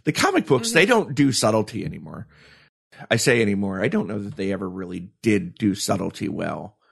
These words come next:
Speaker 2: Well, y-, you look at their particular slot of audience, you know,
Speaker 1: Yeah,
Speaker 2: their, their
Speaker 1: exactly.
Speaker 2: niche. I mean, teenage boys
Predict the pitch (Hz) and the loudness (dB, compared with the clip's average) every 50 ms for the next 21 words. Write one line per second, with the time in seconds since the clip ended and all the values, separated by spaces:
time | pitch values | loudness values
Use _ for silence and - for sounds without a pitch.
0 | _ _ _ _ _ _ _ _ _ _ _ _ _ _ 311 339 330 294 294 269 | _ _ _ _ _ _ _ _ _ _ _ _ _ _ -8 -4 -2 0 0 -2
1 | - 254 254 214 - - 269 269 247 247 247 - - - 202 190 190 - - - | -2 -6 -8 -10 -6 -4 0 2 2 2 2 0 -2 0 0 0 0 -2 -6 -8
2 | - 220 202 - - 190 180 170 175 170 160 160 160 - - - - - - 180 | -6 -6 -6 -6 -6 -6 -4 -2 -2 -2 -2 -4 -6 -6 -8 -8 -8 -4 0 2
3 | 175 156 - - - 160 160 143 156 175 175 180 165 156 151 - - - - 151 | 2 2 2 0 -6 -8 -2 2 2 2 2 2 0 -4 -4 -6 -8 -8 -8 -8
4 | 165 165 160 175 175 165 - - - - - _ _ _ _ _ - - 113 110 | -6 -4 0 2 4 4 4 2 0 -6 -12 _ _ _ _ _ 0 2 4 4
5 | 110 107 107 - 190 - 202 - - - - - - 170 180 180 175 180 160 165 | 4 4 4 4 4 4 4 2 0 -4 -4 -4 -4 -4 -4 -4 -4 -4 -6 -6
6 | 160 156 - _ - - - - _ _ _ _ _ _ _ _ _ _ - - | -8 -10 -14 _ -20 -20 -20 -20 _ _ _ _ _ _ _ _ _ _ -14 -8
7 | - - 247 208 214 208 202 196 196 190 202 190 190 190 185 190 196 196 196 185 | -4 -2 0 2 4 4 4 2 0 0 2 4 6 6 6 6 6 4 2 0
8 | - - | -2 -4